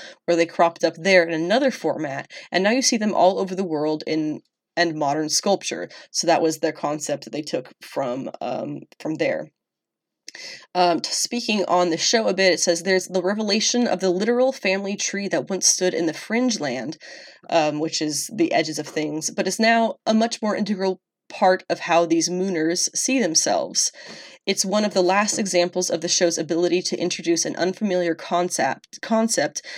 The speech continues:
and have both Bella, the main character, and the viewing audience of The Outsiders recognize the significance right away. The potential unraveling of the family system, built on every family raising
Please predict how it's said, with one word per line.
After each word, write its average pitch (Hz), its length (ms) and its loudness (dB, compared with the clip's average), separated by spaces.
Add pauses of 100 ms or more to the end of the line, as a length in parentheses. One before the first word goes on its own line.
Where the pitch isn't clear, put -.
(140)
and 175 120 -2
have 170 240 0
both 170 260 2
Bella, 190 320 6
the 190 80 -2
main 170 220 0
character, 151 580 -2
and 156 220 0
the 160 40 -2
viewing 185 300 -2
audience 180 480 0
of 156 160 -4
The 156 160 -2
Outsiders 151 640 0 (280)
recognize 175 520 2
the - 60 -12
significance 190 760 -2
right 156 300 0
away. 151 460 -2 (460)
The 156 80 0
potential 226 560 2
unraveling 190 600 2
of 165 140 -4
the 175 80 -2
family 180 400 0
system, - 640 0 (240)
built 175 240 6
on 165 100 2
every 190 280 0
family 175 380 2
raising 175 500 2